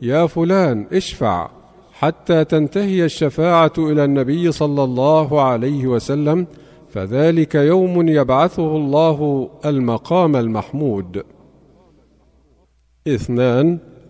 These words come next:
الشفاعة بالإذن لجميع المؤمنين في دخول الجنة،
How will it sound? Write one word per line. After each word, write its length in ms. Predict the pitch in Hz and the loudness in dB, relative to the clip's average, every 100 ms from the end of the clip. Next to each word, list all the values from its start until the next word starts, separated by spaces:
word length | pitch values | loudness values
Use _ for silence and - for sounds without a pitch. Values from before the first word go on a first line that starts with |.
| - - - 160 | -20 -20 -8 0
الشفاعة 1120 | 135 120 143 127 180 202 175 170 165 156 143 | 2 2 0 0 2 2 2 2 0 2 2
بالإذن 800 | 120 147 123 147 175 180 180 185 - | 0 -2 0 -2 0 2 0 0 -6
لجميع 680 | 165 147 113 113 131 170 156 | -2 0 0 0 2 4 4
المؤمنين 720 | 151 147 135 147 165 202 175 | 4 2 2 2 4 4 2
في 200 | 143 156 | 2 0
دخول 400 | 135 127 180 175 | 0 -2 0 0
الجنة، 580 | 139 123 170 143 98 95 | 0 0 0 2 0 -6